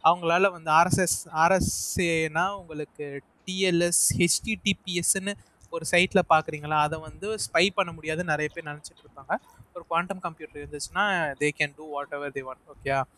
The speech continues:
So, வந்து இப்போ, ஆ, இது வந்து வ-, இப்போ, இப்போ வந்து என்ன பண்ணிருக்காங்க? இந்த புதுசா நான் சொன்னேன்ல, ஒரு கம்பெனி வந்து வந்திருக்கு. அவங்க வந்து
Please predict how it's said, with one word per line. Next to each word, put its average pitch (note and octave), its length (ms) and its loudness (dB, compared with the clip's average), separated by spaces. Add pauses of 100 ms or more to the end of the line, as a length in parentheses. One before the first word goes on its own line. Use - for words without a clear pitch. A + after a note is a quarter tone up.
(480)
So, B3 280 4
வந்து G#3 580 8 (300)
இப்போ, F3+ 580 2 (960)
ஆ, D#3+ 500 6
இது F#3+ 300 -2
வந்து G3+ 400 -2
வ-, D#3 240 2 (300)
இப்போ, G#3 280 -4 (300)
இப்போ A3+ 320 -2
வந்து B3+ 360 0
என்ன G#3 320 4
பண்ணிருக்காங்க? F#3 520 2 (340)
இந்த D#3 300 -2 (100)
புதுசா A3 300 -2
நான் F3+ 140 -2 (100)
சொன்னேன்ல, D#3+ 200 -8
ஒரு D3+ 120 -14
கம்பெனி D#3+ 400 -4
வந்து D3+ 320 -4 (360)
வந்திருக்கு. D3+ 800 0 (360)
அவங்க E3+ 320 4
வந்து D3 360 -2